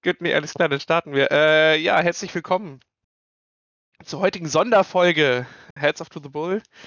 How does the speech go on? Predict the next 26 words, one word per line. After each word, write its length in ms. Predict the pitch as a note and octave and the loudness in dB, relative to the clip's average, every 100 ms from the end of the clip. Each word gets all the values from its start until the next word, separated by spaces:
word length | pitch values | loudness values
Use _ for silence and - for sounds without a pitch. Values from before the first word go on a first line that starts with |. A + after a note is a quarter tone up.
| - - - - _ _ | -16 -14 -16 -20 _ _
dem 300 | - C3+ C#3 | -10 -8 -6
Texans, 440 | D3+ D3 D3+ D3 - | -8 -8 -10 -14 -10
äh, 180 | C#3+ C#3 | -8 -6
Nation 420 | C3+ D3 - C#3+ | -6 -8 -8 -18
Podcast 580 | - - - - C3+ - | -16 -16 -12 -10 -8 -10
für 240 | - C#3 | -14 -14
Deutschland, 680 | C3 C3+ D3 - C#3+ C#3+ - - | -10 -8 -8 -8 -10 -10 -14 -8
Österreich 560 | F3 - D#3 C#3 D3+ | -8 -6 -2 -2 -4
und 100 | C#3+ | -14
die 80 | C#3+ | -16
Schweiz. 600 | - - D#2+ - - - | -8 -4 -2 -4 -8 -4
Heute 260 | D3 D#3+ D3+ | -4 -2 -6
mit 340 | D3 - - - | -6 -8 -10 -8
Starbesetzung 920 | - - C#3+ G3 F3+ E3+ F3+ - E3+ | -8 0 2 2 0 -2 -2 -4 -14
und 120 | E3+ | -8
fast 240 | F3+ - | -6 -4
vollem 240 | - F3 E3 | -2 -4 -4
Ensemble. 420 | - E3 E3+ D#3 | -8 -6 -6 -8
Es 100 | - | -8
fehlt 140 | D#3+ | -6
leider 220 | D3+ D3+ | -4 -4
nur 100 | D3+ | -6
Chris 240 | D3 E3 - | -8 -8 -8
aus 140 | D#3+ | -12
gesundheitlichen 520 | D3+ C#3+ D3 C3+ C3+ | -12 -10 -10 -12 -14
Gründen. 360 | - C#3+ C#3 | -16 -20 -20